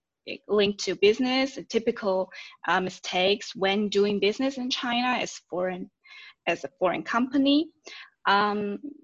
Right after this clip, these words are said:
so, mm, if you, for example, if you have a product, um, here, uh, that enjoys,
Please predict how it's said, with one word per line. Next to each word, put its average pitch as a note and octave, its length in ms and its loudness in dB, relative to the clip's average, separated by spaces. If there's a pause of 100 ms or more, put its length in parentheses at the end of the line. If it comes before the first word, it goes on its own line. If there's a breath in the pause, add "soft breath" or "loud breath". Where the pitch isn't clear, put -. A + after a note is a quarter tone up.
(260)
so, - 200 -2
mm, G3 1200 0
if - 300 -4
you, A#3 880 -2
for G#3 180 -2
example, F#3+ 540 -2
if F3 200 -6
you G#3+ 60 2
have G#3+ 240 2
a G3+ 220 2
product, G3 880 -2 (500 loud breath)
um, F#3+ 320 2
here, F#3+ 600 2 (100)
uh, - 180 -2
that F3+ 220 2
enjoys, G3 800 4